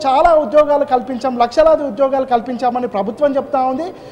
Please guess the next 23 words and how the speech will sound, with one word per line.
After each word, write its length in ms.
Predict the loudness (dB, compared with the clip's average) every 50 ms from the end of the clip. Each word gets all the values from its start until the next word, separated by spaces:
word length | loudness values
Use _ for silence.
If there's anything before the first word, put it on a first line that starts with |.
| -18 -6 -2
కానీ 140 | 0 2 2
వాస్తవంగా 920 | 2 2 2 2 2 4 4 4 4 4 4 4 2 2 2 0 -4 -2 0
కల్పించినటువంటి 760 | 0 0 0 -2 -6 -6 -6 -4 -4 -4 -2 -4 -4 -2 -2
ఉద్యోగాలకు 640 | -2 -2 -2 0 2 2 2 4 2 0 0 -2 -4
ప్రభుత్వం 480 | -4 -4 -4 -4 -4 -4 -4 -4 -2 -4
చెప్తున్నటువంటి 560 | -4 -4 -4 -4 -4 -4 -4 -4 -4 -4 -2
లెక్కలకు 400 | -2 -2 -2 -4 -4 -4 -6 -6 -4 -2
చాలా 180 | 0 2 2 2
వ్యత్యాసం 460 | 2 2 0 0 -2 -2 -2 -4 -8
ఉంది. 140 | -10 -12 -12 -16 -18 -20 -20 -16 -10 -8 0
ఇక 120 | 2 2
కొన్ని 300 | 4 4 4 4 4 2
నోటిఫికేషన్లు 720 | 2 4 2 2 0 -2 0 0 0 2 2 0 0 -2 -2
ఇచ్చినా, 300 | -4 -4 -2 0 0 0
నోటిఫికేషన్లు 760 | 2 0 0 0 -2 -4 -4 -2 -2 -2 0 -2 -2 -2 -2
ఇచ్చినప్పటి 720 | -4 -6 -6 -4 0 2 4 4 4 4 2 0 0 -2
నుంచి 280 | -4 -4 -4 -4 -6 -6 -8 -12 -18 -20 -20 -6 0
exam 460 | 2 2 2 2 2 4 4 4 4 2
రాసి 460 | 2 4 4 4 2 0 -2 -4 -4 -6 -10 -18 -20 -20 -20 -20 -20 -14 -6 0
ఆ 180 | 4 6 6 6
result 380 | 6 4 6 6 6 6 6
వచ్చే 280 | 4 4 6 6 6 6
వరకు, 460 | 8 6 4 4 4 2 -2 -2 -2